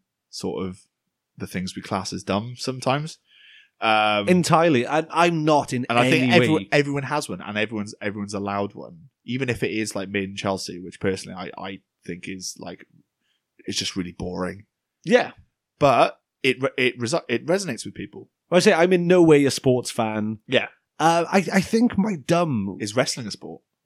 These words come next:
Speaker 1: Are you into wrestling?
Speaker 2: I know,
Speaker 1: I get
Speaker 2: like,
Speaker 1: that
Speaker 2: I
Speaker 1: impression.
Speaker 2: seem, I was gonna say, I know <laughs> I seem like
Speaker 1: But then
Speaker 2: I
Speaker 1: you seem
Speaker 2: should
Speaker 1: like
Speaker 2: be.
Speaker 1: into Game of Thrones. You're a hard one to read.
Speaker 2: I, I like to keep it, uh,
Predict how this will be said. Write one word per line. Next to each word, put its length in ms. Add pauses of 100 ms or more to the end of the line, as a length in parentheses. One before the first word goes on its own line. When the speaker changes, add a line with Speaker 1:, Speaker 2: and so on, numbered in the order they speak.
(360)
Speaker 1:
Are 40
you 60
into 160
wrestling? 320 (800)
Speaker 2:
I 140
know, 200
Speaker 1:
I 60
get 100
Speaker 2:
like, 160
Speaker 1:
that 40
Speaker 2:
I 40
Speaker 1:
impression. 200
Speaker 2:
seem, 420
I 60
was 100
gonna 120
say, 140
I 40
know 140
<laughs> 40
I 60
seem 560
like 160
Speaker 1:
But 80
then 80
Speaker 2:
I 40
Speaker 1:
you 60
seem 200
Speaker 2:
should 80
Speaker 1:
like 140
Speaker 2:
be. 40
Speaker 1:
into 160
Game 160
of 80
Thrones. 280
You're 80
a 40
hard 160
one 120
to 120
read. 320 (140)
Speaker 2:
I, 360
I 120
like 160
to 100
keep 240
it, 160
uh, 280